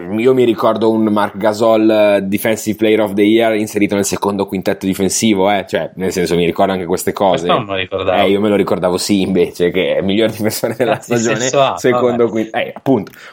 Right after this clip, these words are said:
Speaker 1: No, però se, se devi mettere un centro, Embiid, anche con un po' di fantasia, non puoi metterlo fo-, non puoi listarlo come forward, lo devi mettere
Speaker 2: No,
Speaker 1: come centro.
Speaker 2: certo,
Speaker 1: E quindi,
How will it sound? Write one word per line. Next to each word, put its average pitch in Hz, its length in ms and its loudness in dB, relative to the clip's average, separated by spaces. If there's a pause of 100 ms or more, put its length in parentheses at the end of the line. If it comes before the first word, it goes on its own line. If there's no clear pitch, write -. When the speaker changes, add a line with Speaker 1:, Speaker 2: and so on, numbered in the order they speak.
(220)
Speaker 1:
No, 139 220 -4
però 127 360 0
se, - 180 -12
se - 180 -4
devi 110 200 2
mettere 120 300 -2
un 131 100 0
centro, 123 300 -2
Embiid, 110 360 0
anche 110 240 -4
con 107 160 0
un 107 60 0
po' 107 100 0
di 104 80 0
fantasia, 98 460 -2
non 98 140 -2
puoi 98 140 0
metterlo 90 340 -4
fo-, 87 200 -2
non 95 140 0
puoi 101 160 0
listarlo 85 420 -2
come 82 160 -4
forward, 80 480 -2
lo - 520 -12
devi 87 140 4
mettere 82 300 -4
Speaker 2:
No, 101 60 0
Speaker 1:
come 98 120 -2
centro. 80 500 -6
Speaker 2:
certo, - 240 -10
Speaker 1:
E 107 60 0
quindi, 92 560 0